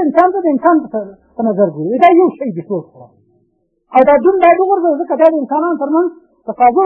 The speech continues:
رامنځته کوي. او دیموکراسي دا د هیومنزم،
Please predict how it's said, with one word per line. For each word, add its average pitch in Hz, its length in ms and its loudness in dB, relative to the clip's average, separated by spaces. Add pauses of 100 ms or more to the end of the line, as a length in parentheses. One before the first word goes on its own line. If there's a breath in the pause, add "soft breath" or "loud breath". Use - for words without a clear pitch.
رامنځته 254 420 0
کوي. 151 200 -10 (400)
او 240 140 2
دیموکراسي 262 480 -2 (920)
دا 285 100 4 (480)
د - 20 -4 (140)
هیومنزم، 339 460 0